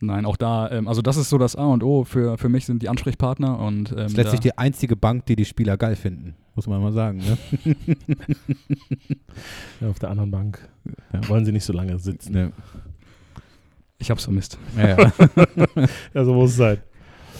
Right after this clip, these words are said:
Speaker 3: Ja.
Speaker 2: Okay, aber dann wäre jetzt auch folgende Frage. Ähm, das nächste Mal, wenn du da einen Termin machst, k-, können wir auch einen Termin <laughs> dann mitbekommen.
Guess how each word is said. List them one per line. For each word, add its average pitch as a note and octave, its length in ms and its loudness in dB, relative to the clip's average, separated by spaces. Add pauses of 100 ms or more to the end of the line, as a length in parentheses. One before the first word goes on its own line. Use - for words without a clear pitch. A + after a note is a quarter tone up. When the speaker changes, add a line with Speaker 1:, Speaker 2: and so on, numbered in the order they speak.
(800)
Speaker 3:
Ja. F2+ 160 -6 (260)
Speaker 2:
Okay, C#3+ 280 4
aber A#2+ 180 4
dann B2+ 480 0
wäre C3 120 2
jetzt D3 180 -2
auch B2+ 100 -2
folgende C3+ 300 2
Frage. C3+ 640 0
Ähm, B2 380 -2 (300)
das - 180 -2
nächste C#3+ 280 -2
Mal, A#2+ 240 0
wenn A#2+ 120 0
du A#2 80 0
da A2 120 2
einen A2 140 -4
Termin A#2+ 280 0
machst, C3 280 0 (140)
k-, - 180 -18
können A#2+ 240 -2
wir G#2+ 320 0
auch B2+ 160 0
einen C#3 100 -2
Termin C3 240 2
<laughs> - 20 -8
dann E3 240 4
mitbekommen. F3 560 6